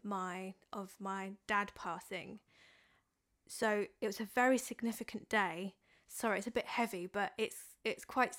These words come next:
it was quite special. It made the day, <sighs>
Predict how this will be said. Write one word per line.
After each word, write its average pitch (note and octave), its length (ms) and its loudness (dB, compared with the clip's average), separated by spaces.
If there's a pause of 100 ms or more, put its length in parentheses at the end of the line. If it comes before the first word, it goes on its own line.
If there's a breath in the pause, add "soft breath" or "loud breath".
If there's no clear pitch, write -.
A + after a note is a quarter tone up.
(120)
it A#3 120 0
was A#3 100 -6
quite - 220 2
special. G3 520 0
It G3+ 140 -2
made A#3 220 4
the A#3+ 80 -4
day, G#3 500 2 (1400 soft breath)
<sighs> B3+ 60 -8